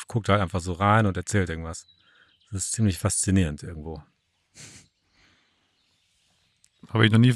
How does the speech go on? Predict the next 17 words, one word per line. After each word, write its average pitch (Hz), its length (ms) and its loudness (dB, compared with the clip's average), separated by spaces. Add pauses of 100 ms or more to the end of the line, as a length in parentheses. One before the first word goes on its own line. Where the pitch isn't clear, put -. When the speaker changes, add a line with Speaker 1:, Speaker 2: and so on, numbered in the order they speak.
(120)
Speaker 2:
noch 113 220 6
nie 117 220 4
gehört 113 400 2
oder 98 160 -2
gesehen, 101 280 0
den 98 140 -2
Film. - 440 -8 (720)
Speaker 1:
Ja, 78 260 -6
ist - 140 -6
auch 95 80 -6
schwierig, 101 380 0
sich - 140 -8
den 98 160 -4
anzugucken. 87 420 -10 (560)
<laughs> - 500 -14
Speaker 2:
Wie 110 140 -2
bei 110 140 2